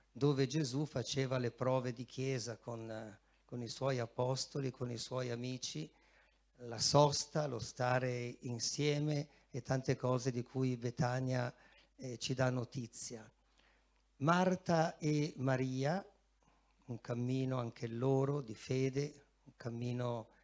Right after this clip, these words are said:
di grande amicizia con il Signore, di fraternità.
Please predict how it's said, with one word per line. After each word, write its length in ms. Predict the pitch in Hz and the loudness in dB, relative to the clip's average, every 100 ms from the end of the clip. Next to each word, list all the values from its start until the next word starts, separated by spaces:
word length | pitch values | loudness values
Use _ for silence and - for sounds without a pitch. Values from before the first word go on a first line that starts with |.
| _ _ _ | _ _ _
di 580 | 117 113 123 123 123 120 | -14 -8 -4 -4 -4 -4
grande 400 | 120 123 135 127 | 0 2 4 2
amicizia 640 | 123 117 - 135 123 - 117 | -2 -2 -6 -8 -6 -6 -4
con 200 | 127 120 | -4 -4
il 100 | 110 | -4
Signore, 500 | - 120 135 151 123 | -6 0 0 2 -2
di 80 | |
fraternità. 920 | 117 120 113 123 113 120 120 151 190 | -6 -8 -8 -6 -6 -8 -2 -2 -2